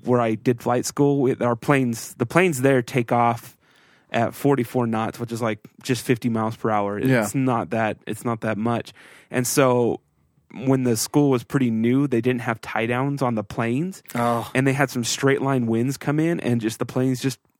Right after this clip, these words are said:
Speaker 1: they flew.
Speaker 2: Just
Speaker 1: And they
Speaker 2: flew.
Speaker 1: flipped over. <laughs>
Speaker 2: Yeah.
Speaker 1: And,
Speaker 2: Dude,
Speaker 1: uh,
Speaker 2: did you
Speaker 1: they lost
Speaker 2: hear,
Speaker 1: a lot of planes.
Speaker 2: did you hear about the plane the other day that got to a ground speed of eight oh one? Eight hundred one miles per hour?
Speaker 1: Uh, no.
Speaker 2: They had a significant tailwind.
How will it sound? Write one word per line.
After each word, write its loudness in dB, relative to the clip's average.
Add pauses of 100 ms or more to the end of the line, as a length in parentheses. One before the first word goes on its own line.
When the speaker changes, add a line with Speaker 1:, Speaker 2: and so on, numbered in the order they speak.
(180)
Speaker 1:
they 2
flew. 2
Speaker 2:
Just -6
Speaker 1:
And 4
they 6
Speaker 2:
flew. 2
Speaker 1:
flipped 2
over. 2
<laughs> -10
Speaker 2:
Yeah. 4 (160)
Speaker 1:
And, -2
Speaker 2:
Dude, 6
Speaker 1:
uh, -2
Speaker 2:
did 0
you 2
Speaker 1:
they 0
lost 4
Speaker 2:
hear, 4
Speaker 1:
a 4
lot 2
of 0
planes. -6
Speaker 2:
did -2
you 2
hear 2
about 2
the -4
plane 0
the 2
other 4
day 4
that 0
got 0
to 0
a -2
ground 2
speed 2
of 0
eight 0
oh 4
one? 2 (440)
Eight 2
hundred 0
one 0
miles 0
per -2
hour? 0 (640)
Speaker 1:
Uh, -2
no. -2 (340)
Speaker 2:
They 0
had 2
a 2
significant 0
tailwind. 0